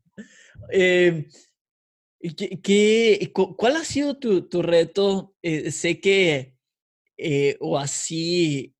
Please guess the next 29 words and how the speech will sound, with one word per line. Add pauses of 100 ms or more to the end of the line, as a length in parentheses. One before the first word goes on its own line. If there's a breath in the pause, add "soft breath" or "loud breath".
(140)
eh,
pues, (300)
yo
tengo
un
año
y
medio
que,
que
me
mudé, (460)
eh,
de,
de
mi, (260)
de
mi
querido,
de
mi
querida
Guadalajara,
la
Perla
Tapatía, (520 soft breath)
a
Estados
Unidos.